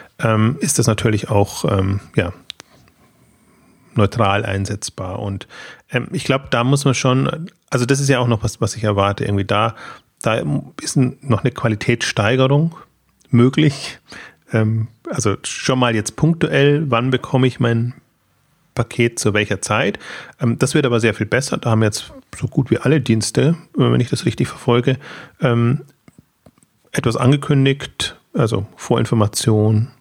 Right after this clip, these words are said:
was auch immer. Also das ist ganz gut. Aber jetzt so wirklich die, die Umstände, die einem das, ja,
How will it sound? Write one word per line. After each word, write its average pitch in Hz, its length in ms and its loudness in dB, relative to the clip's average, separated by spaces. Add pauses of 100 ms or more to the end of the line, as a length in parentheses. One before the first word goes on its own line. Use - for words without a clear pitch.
was - 200 -2
auch 117 100 -12
immer. 143 280 2
Also 101 180 0 (260)
das - 180 -4
ist - 140 -10
ganz 104 200 -4
gut. 131 200 2 (480)
Aber 117 160 2
jetzt 113 180 2
so 110 160 2
wirklich 117 320 0
die, 107 340 4 (360)
die - 80 0
Umstände, 113 840 2 (180)
die - 220 0
einem 104 180 0
das, - 400 -6 (360)
ja, 104 220 -2